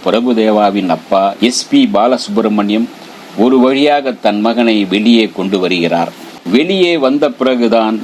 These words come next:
பிரபுதேவா நக்மாவை பார்க்க கவர்னர் மாளிகைக்கு செல்லும் போது பல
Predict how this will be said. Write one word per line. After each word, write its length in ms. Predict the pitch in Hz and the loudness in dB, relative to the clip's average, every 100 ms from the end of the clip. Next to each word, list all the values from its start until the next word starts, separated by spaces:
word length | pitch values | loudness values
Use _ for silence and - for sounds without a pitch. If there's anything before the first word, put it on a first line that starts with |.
| - 113 | -6 -2
பிரபுதேவா 720 | 127 131 113 110 104 104 95 | -2 0 0 2 2 2 2
நக்மாவை 600 | 90 92 127 127 113 104 | -2 0 2 2 0 -2
பார்க்க 440 | 104 101 - 98 95 | -2 -2 -2 -2 -2
கவர்னர் 440 | 87 101 120 120 | 0 0 2 2
மாளிகைக்கு 600 | 104 101 98 95 80 92 | 2 0 0 -2 -4 -6
செல்லும் 380 | - 95 104 104 | -2 -2 0 0
போது 640 | 92 92 92 92 90 - - - - - - - - | -2 -2 -2 -2 -6 -10 -20 -20 -20 -20 -20 -20 -6
பல 440 | 110 110 104 98 | -2 2 2 0